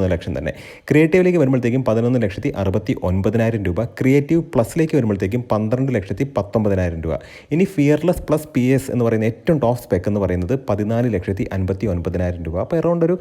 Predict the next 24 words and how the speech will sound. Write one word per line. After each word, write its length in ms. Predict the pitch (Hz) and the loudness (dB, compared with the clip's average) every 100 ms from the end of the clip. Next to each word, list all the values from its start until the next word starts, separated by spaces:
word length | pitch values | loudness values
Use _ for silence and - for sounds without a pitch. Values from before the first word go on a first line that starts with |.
| - - - - | -6 -20 -20 -10
ആ, 120 | 160 151 151 151 170 | -2 2 4 2 0
പതിനാല് 520 | - 147 151 147 147 156 | 2 2 4 4 4 4
ലക്ഷത്തി 300 | 139 - 143 | 0 0 0
അറുപതിനായിരം 400 | 127 120 123 120 | 4 4 2 2
രൂപ 80 | 117 | 2
എന്ന് 120 | 110 107 | 2 0
നമുക്ക് 180 | 104 113 | 0 0
പറയാം. 260 | 85 76 - - - - | -2 -2 -8 -20 -10 0
തീർച്ചയായിട്ടും 400 | 135 139 170 165 | 2 4 4 4
നമ്മൾ 140 | 156 | 4
നോക്കുകയാണെന്നുണ്ടെങ്കിൽ 600 | 143 139 147 139 139 143 | 4 4 2 4 2 2
സെവൻ 180 | 123 120 | 2 2
പോയിന്റ് 260 | 135 131 123 | 2 2 2
നയൻ 200 | 113 120 | 2 2
നയൻ 160 | 127 | 2
ലാക്കിലാണ് 480 | 113 104 120 104 101 | 2 0 0 0 0
അതിൻ്റെ 260 | 110 104 101 | 0 -2 -2
പെട്രോൾ 340 | 98 110 117 | -2 2 2
വേർഷൻ, 280 | 107 95 110 - | 2 0 -4 -6
ഏഹ്, 180 | 98 95 | -4 -2
നെക്സോണിൻ്റെ 480 | 95 - 98 98 - | -2 -2 -2 -2 -2
പെട്രോൾ 320 | 110 98 110 | -4 -2 0
വേർഷൻ 200 | 104 95 101 | 0 -2 -2
തുടങ്ങുന്നത്. 380 | 85 87 98 | -2 -2 -2